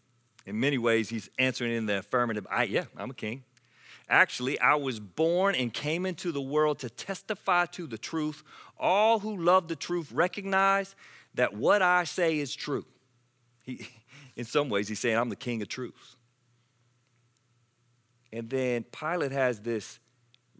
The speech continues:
really interesting reply. I, I want you to think about, Pilate looks at Jesus and says, "What is the truth?" Then he went out again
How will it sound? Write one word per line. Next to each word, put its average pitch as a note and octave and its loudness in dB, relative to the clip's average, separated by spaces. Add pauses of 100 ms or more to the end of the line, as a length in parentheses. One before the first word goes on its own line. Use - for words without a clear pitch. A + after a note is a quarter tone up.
(160)
really F3+ -2
interesting C3+ -8
reply. A2 -2
I, G#2+ -12
I - -2
want C3+ -8
you C#3+ -6
to G#2+ -10
think - -8
about, G2 -12 (400)
Pilate D#3+ -2
looks C3+ -4
at G#2+ -4
Jesus G#2 -6
and G2 -10
says, A2 -4
"What E3+ -6
is E3 -4
the G2 -14
truth?" - -10 (2750)
Then D3 0
he D#3 -6
went C3 -4
out B2 2
again A2 -4